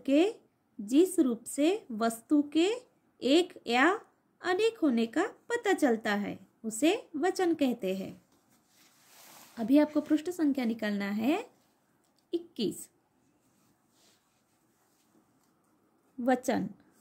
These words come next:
एक वचन, सिंगुलर, बहुवचन, प्लूरल। यहाँ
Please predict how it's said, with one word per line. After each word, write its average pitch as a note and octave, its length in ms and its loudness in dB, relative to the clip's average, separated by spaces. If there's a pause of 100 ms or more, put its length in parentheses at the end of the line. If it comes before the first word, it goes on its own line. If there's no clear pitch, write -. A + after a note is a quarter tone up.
(520)
एक A3+ 260 -2
वचन, D4+ 420 2 (580)
सिंगुलर, A#3+ 640 2 (480)
बहुवचन, A3 640 0 (540)
प्लूरल। D#4 380 2 (2250)
यहाँ C4 500 4